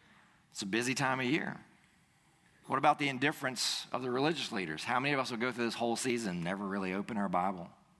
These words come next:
never share our faith, never talk about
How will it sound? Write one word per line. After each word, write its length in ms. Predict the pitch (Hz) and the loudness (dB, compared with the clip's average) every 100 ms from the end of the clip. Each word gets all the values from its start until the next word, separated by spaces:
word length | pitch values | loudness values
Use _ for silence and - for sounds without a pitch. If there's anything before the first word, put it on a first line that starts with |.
| _ _ _ - | _ _ _ -10
never 240 | 90 107 | -6 -4
share 260 | 110 117 117 | -2 0 0
our 100 | 98 | 0
faith, 440 | 92 107 104 101 - - - - - - - | -2 -2 -2 -4 -10 -20 -20 -20 -20 -20 -8
never 220 | - 147 | -4 -4
talk 460 | 151 - 123 131 - | -4 0 2 2 0
about 380 | 98 95 92 | -2 2 0